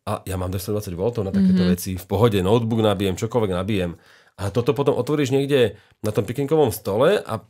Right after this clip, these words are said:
Speaker 1: proste prší, ne?
Speaker 2: A
Speaker 1: Vieš
Speaker 2: prečo napríklad notebook nie je pre teba jednoduchší ako toto? Hoci je menší, ja to chápem, ale
Speaker 1: Notebook je
Speaker 2: veď
Speaker 1: malý pre rodinu, že si teda ľudia, alebo deckám. Ja som,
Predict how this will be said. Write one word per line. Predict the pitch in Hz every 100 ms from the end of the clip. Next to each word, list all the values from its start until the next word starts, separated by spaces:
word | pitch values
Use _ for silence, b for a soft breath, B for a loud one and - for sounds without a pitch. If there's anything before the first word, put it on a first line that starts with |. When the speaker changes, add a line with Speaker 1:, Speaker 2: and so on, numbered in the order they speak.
| _
Speaker 1:
proste | - 147 - 143 - _
prší, | - 180 - 104
ne? | 98
Speaker 2:
A | 135
Speaker 1:
Vieš | 190 135
Speaker 2:
prečo | - 196 220 381 359
napríklad | - 202 214 214 196
notebook | 190 190 180 180 170
nie | 180 180 180
je |
pre | 180 175
teba | 175 180
jednoduchší | 185 175 180 202 190 185 - 226 -
ako | - 160 - 180
toto? | 180 165 -
Hoci | 190 175 220
je | 190
menší, | 190 202 196 -
ja | 160
to | 156 175
chápem, | 202 185 - 156
ale | - 165 175
Speaker 1:
Notebook | 165
je | 170
Speaker 2:
veď | 170
Speaker 1:
malý | 131 87 -
pre | - 101
rodinu, | 95 90 92 87
že | 95
si | 95
teda | 95 104
ľudia, | 98 98 98
alebo | 95 95
deckám. | 95 - 92
Ja | 92
som, | 90